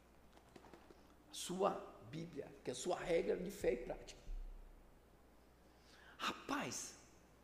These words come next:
eu, eu fico admirado hoje, porque um, uma coisa que a pandemia aconteceu foi que hoje você consegue ver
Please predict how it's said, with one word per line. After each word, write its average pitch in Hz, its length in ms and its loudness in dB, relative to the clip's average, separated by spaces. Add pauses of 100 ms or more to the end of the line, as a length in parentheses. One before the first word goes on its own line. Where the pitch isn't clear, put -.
(1300)
eu, 185 1160 10 (880)
eu 196 80 12
fico - 300 6
admirado 139 720 6 (120)
hoje, 156 300 6
porque - 320 4
um, - 420 -2
uma 440 140 4
coisa 190 400 12
que 147 320 6
a - 80 2
pandemia 143 560 6
aconteceu - 680 6 (800)
foi - 140 10
que 269 140 8
hoje 240 260 12
você 330 280 8
consegue 226 600 8
ver 170 840 10